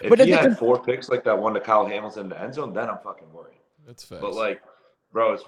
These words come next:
Speaker 1: weird tip passes. Like, yeah, sure, one of them you probably shouldn't have thrown, like, that screen pass, like,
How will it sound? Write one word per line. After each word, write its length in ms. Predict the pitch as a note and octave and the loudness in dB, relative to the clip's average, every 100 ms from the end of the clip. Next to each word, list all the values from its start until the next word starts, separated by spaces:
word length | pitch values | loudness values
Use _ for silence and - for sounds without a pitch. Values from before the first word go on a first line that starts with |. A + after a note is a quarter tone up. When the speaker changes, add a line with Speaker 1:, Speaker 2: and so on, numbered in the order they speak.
| - - | -20 -16
Speaker 1:
weird 480 | G#2 B2 B2+ B2 | -10 -8 -8 -12
tip 300 | - A2+ A2+ | -6 -6 -6
passes. 440 | A2 G#2+ A2 A2+ G#2+ | -6 -4 -4 -8 -8
Like, 140 | G2+ | -6
yeah, 160 | G2 G#2+ | -2 -4
sure, 280 | G2+ A2+ A2 | -4 -6 -4
one 100 | G#2+ | -4
of 60 | G#2+ | -6
them 100 | G#2+ | -8
you 60 | |
probably 260 | - F#2+ F#2 | -6 -4 -4
shouldn't 200 | G2 F2+ | -8 -10
have 160 | E2 | -12
thrown, 380 | - F2 F2+ F2+ | -6 -2 -2 -4
like, 260 | E2+ E2+ - | -6 -8 -8
that 260 | E2+ - | -14 -14
screen 340 | - - F2 F2 | -18 -14 -12 -8
pass, 340 | F#2 F2+ F2+ | -4 -2 -2
like, 120 | D#2+ | -6